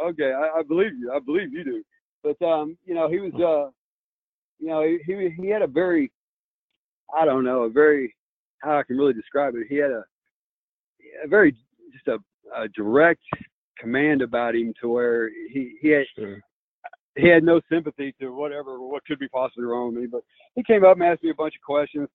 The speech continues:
Speaker 1: things like that, and did his routine stop and said he's gonna do a level three. Then he was on the way back to the truck after I showed him my log. And, um, when I showed him my log, uh, I had just came off duty for about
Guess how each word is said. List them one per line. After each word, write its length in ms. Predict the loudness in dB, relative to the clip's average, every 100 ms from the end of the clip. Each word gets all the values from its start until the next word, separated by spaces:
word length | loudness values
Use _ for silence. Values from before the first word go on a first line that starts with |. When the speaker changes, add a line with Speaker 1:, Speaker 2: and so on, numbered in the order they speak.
| -10
Speaker 1:
things 160 | -10 -6
like 160 | -8 -4
that, 240 | -4 -4
and 80 | -6
did 160 | -8 -8
his 100 | -6
routine 380 | -6 -4 -4 -6
stop 380 | -4 0 0 -2
and 160 | -8 -20 _ 0
said 100 | 2
he's 80 | 4
gonna 140 | 4
do 120 | 4
a 100 | 4 4
level 180 | 2 0
three. 360 | 0 2 0 _ _ _ _ _ _ _ _ _ _ -4
Then 100 | -2
he 40 |
was 80 | 2
on 60 | 4
the 60 |
way 60 | 4
back 180 | 2 0
to 60 | -6
the 20 |
truck 340 | -2 0 0 -2
after 280 | -4 -6 -8 -10
I 140 | -14 -14 -4
showed 160 | 0 2
him 80 |
my 80 | 2
log. 540 | 2 4 2 0 -4 -8
And, 160 | -10
um, 280 | -10 -12 -14 _ _ _ _ _ -12
when 120 | -8
I 80 | -6
showed 200 | 0 2
him 80 | 2
my 100 | 2
log, 480 | 2 2 2 0 -4 _ _ _ -10
uh, 180 | -8 -10 -14 _ -8
I 60 | -4
had 140 | -2
just 140 | -2 0
came 200 | 0 2
off 180 | 2 0
duty 280 | 0 2 0
for 100 | -4
about 220 | -8 -8